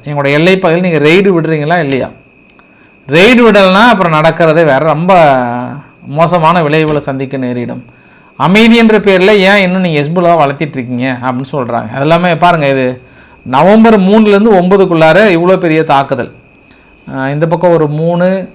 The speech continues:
ஆறு, ஏழு, எட்டு, ஒன்பது, பத்து பேருங்க. நவம்பர் மூணுலேருந்து ஒன்பதாம் தேதிக்குள்ளார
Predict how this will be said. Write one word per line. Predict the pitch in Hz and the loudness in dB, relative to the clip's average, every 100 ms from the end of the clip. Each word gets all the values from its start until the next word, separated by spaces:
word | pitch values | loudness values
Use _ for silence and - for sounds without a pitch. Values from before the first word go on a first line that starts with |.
| _ - | _ -18
ஆறு, | 139 135 151 160 170 175 180 175 151 | -8 -2 2 2 2 -2 -4 -8 -8
ஏழு, | 143 156 175 151 | -4 -2 -2 -2
எட்டு, | 143 180 | -2 -4
ஒன்பது, | 156 175 | -4 -4
பத்து | 175 - - | -4 -6 -4
பேருங்க. | 165 170 143 123 - - - _ _ - | -2 -2 -2 -8 -14 -20 -20 _ _ -10
நவம்பர் | 135 151 185 196 208 170 | -2 0 2 2 2 0
மூணுலேருந்து | 165 190 190 160 156 165 220 | 0 0 0 0 -2 0 0
ஒன்பதாம் | 156 156 175 175 156 | 0 0 2 2 0
தேதிக்குள்ளார | 143 127 143 135 131 151 269 | -2 -4 -2 0 2 2 0